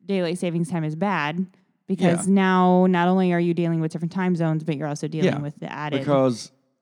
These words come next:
Speaker 2: it, it, it had to be simplified, and daylight standard time started complicating a good thing. When it was just the different time zones across the United States, it was pretty standard and it worked.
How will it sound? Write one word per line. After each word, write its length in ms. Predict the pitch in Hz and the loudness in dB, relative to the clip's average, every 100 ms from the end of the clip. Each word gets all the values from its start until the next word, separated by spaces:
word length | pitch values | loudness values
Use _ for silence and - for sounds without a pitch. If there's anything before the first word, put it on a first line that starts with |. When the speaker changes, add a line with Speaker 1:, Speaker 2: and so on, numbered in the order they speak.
| _ | _
Speaker 2:
it, 220 | - 160 - | -4 -4 0
it, 200 | 156 - | 0 2
it 80 | 160 | 4
had 160 | 165 | 2
to 40 | 151 | 2
be 120 | 143 | 0
simplified, 640 | - 247 156 101 95 87 | 0 -2 -2 -2 -2 -2
and 260 | 98 123 101 | -2 -4 0
daylight 420 | 127 147 143 127 | 0 0 0 -4
standard 640 | - - 147 156 135 120 95 | -8 -8 -4 -2 -2 -2 -2
time 380 | 104 104 104 - _ _ _ | -2 0 0 -2 _ _ _
started 420 | - - 135 131 123 | -14 0 2 2 0
complicating 800 | 151 175 147 117 117 110 113 - | -2 0 -2 -2 0 2 0 0
a 100 | 120 | 0
good 240 | 120 117 | 2 0
thing. 240 | 151 120 | 0 2
When 120 | 123 143 | 4 4
it 40 | |
was 120 | 139 | 4
just 300 | 123 139 - - | 2 0 -2 -12
the 160 | 113 117 | -6 -2
different 380 | 143 143 135 - | 0 0 -2 -2
time 320 | 151 185 143 | -2 0 0
zones 220 | 123 117 | 0 -2
across 340 | 107 123 123 | -2 -4 -4
the 60 | 127 | -4
United 220 | 120 107 | -2 -4
States, 360 | - 165 127 - _ _ _ | -2 -4 -4 -6 _ _ _
it 80 | 143 | 0
was 120 | 135 | 0
pretty 260 | - 143 123 | 0 0 0
standard 440 | - 135 139 110 | -2 0 0 2
and 140 | 104 | 0
it 40 | 101 | 0
worked. 380 | 107 156 95 | 2 0 0